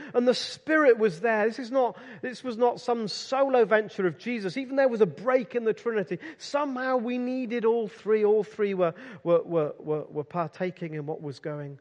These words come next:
on. Individualism stands so often opposed to God's purpose in our lives. And we probably all agree. Individualism, hmm, that's nasty. Don't like that.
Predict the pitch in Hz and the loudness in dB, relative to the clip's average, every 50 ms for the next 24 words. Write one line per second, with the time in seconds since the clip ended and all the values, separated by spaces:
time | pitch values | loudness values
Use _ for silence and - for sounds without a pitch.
0 | _ _ - 151 147 135 127 127 135 _ _ _ _ _ _ _ - - - - | _ _ -14 -12 -12 -12 -14 -18 -20 _ _ _ _ _ _ _ -20 -20 -6 2
1 | - 220 254 269 277 294 240 294 285 220 185 226 190 170 151 131 113 - 151 139 | 4 4 4 4 2 0 2 0 0 0 -2 -2 0 2 2 0 0 -2 -6 -8
2 | 147 - - - - 233 240 247 247 226 - - 247 226 226 220 190 - - - | -8 -10 -4 0 2 2 2 2 0 -2 -2 0 0 2 4 2 2 0 -2 -4
3 | 196 196 175 - - - - 247 254 247 254 220 - - 247 202 233 226 220 208 | -2 -2 -4 -6 -10 -4 2 2 4 4 2 -2 -6 -10 -6 -2 0 0 0 0
4 | 180 - - - 208 190 170 - - 170 160 - - - - - - - - 180 | -2 -6 -6 -2 -2 -2 -2 -2 -4 -8 -8 -8 -12 -20 -20 -20 -18 -4 0 0
5 | 175 170 170 165 160 160 160 160 156 - _ _ _ - - 160 160 147 135 127 | 2 2 2 0 0 -2 -4 -4 -6 -10 _ _ _ -2 -2 0 0 0 -4 -8
6 | 131 - - - - - - _ _ _ _ _ _ _ _ _ 196 208 220 233 | -12 -18 -20 -20 -20 -20 -20 _ _ _ _ _ _ _ _ _ 0 0 0 0
7 | 220 - - 320 262 254 233 208 202 196 208 208 202 180 208 269 254 185 123 - | 0 0 0 0 2 2 4 4 4 4 4 4 2 0 0 0 0 0 -2 -4
8 | - - _ _ _ _ _ _ _ - 185 190 180 180 165 175 139 151 143 131 | -12 -20 _ _ _ _ _ _ _ -4 -2 0 0 2 2 0 0 -2 -4 -6
9 | 123 110 117 117 104 - 156 160 151 131 120 135 151 - - 147 143 - - - | -6 -6 -8 -12 -12 -10 -10 -8 -8 -8 -10 -10 -12 -8 -8 -8 -8 -8 -12 -14
10 | 131 - _ _ - 147 147 131 127 127 - 123 120 120 - | -16 -16 _ _ -10 -8 -8 -6 -8 -8 -6 -6 -6 -6 -8